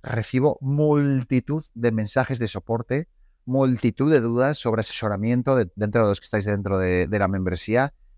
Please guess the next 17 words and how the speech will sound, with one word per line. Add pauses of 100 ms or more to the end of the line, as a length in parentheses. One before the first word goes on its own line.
(140)
y
es
que
no
me
da
la
vida
para
más,
es
imposible.
Hay
días
que
me
paso